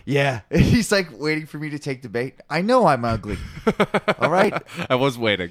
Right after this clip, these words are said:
Speaker 1: He cut
Speaker 2: I was
Speaker 1: it
Speaker 2: like, "Come
Speaker 1: short.
Speaker 2: here, come here, you motherfucker."
Speaker 1: You wear a fucking button-up shirt. Even if you're fat, you wear a button-up shirt and then go, "Yeah, at least you wore a button-up shirt."
Speaker 2: Yeah, exactly.
Speaker 1: So here I am with my hair all cut.
Speaker 2: Uh,
Speaker 1: Did you get a haircut?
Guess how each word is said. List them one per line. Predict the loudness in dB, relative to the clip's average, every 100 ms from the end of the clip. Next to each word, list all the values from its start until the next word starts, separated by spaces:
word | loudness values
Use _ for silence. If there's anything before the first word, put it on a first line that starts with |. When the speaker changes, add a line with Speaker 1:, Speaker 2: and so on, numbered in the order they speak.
| -6
Speaker 1:
He | 2
cut | 6 6
Speaker 2:
I |
was |
Speaker 1:
it | 6
Speaker 2:
like, | 4
"Come | 6
Speaker 1:
short. | 4
Speaker 2:
here, | 2
come | -6 -4
here, | -4 -4
you | -8
motherfucker." | -6 -8 -8 -10 -8
Speaker 1:
You | 0
wear | 2 4
a | 2
fucking | 2 -2 -2 0
button-up | 0 2 0 0
shirt. | -2 0 0 -4
Even | -8 -4 -2
if | -2 -2
you're | -4
fat, | 2 4 4 2 -6
you | -2 2
wear | 4
a | 4
button-up | 2 0 -4 -4
shirt | 0 0 0
and | -6
then | -4
go, | 0 0 0
"Yeah, | -6 -8 -6
at |
least | -4 -6 -4
you |
wore | -2 -2
a |
button-up | 0 -2 -4
shirt." | -10 -10 -12 -8
Speaker 2:
Yeah, | -4 -2
exactly. | -2 -4 -4 -4 -6
Speaker 1:
So | 0 0 0 -6
here | -4 -2
I | -2
am | -2 -4
with | -4 -4
my | -4
hair | -2 0 0 -2 _ _ _
all | 6 6 6
cut. | 0 -2 -2 -14 _ _ _ -10
Speaker 2:
Uh, | -6
Speaker 1:
Did | -2
you | 2
get | 4
a |
haircut? | 4 2 4 2